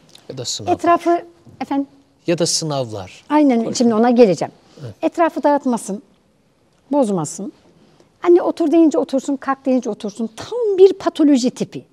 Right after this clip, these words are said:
Speaker 2: tam. Ondan sonra okula gitme yaşına geldiği zaman da notları iyi olsun. Niye? Okulda, "Aa, falancanın çocuğu zayıf aldı." demesinler.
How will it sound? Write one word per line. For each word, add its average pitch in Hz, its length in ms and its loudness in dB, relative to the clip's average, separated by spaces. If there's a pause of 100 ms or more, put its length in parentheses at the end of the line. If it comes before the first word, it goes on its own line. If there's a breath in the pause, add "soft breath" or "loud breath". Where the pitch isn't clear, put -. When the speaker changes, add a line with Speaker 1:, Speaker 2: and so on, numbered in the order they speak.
(120)
Speaker 2:
tam. 165 360 -2 (1000 soft breath)
Ondan 349 280 2
sonra 311 300 -4 (480)
okula 311 260 2
gitme 277 280 4
yaşına 277 340 0
geldiği 247 300 2
zaman 233 280 -4
da 208 80 -4
notları 196 360 -2
iyi 175 160 -4
olsun. 156 320 -10
Niye? 277 420 4 (840)
Okulda, 254 400 -2
"Aa, 262 280 -2
falancanın 254 540 2
çocuğu 226 360 -2
zayıf 220 280 -4
aldı." 196 320 -4
demesinler. 156 680 -4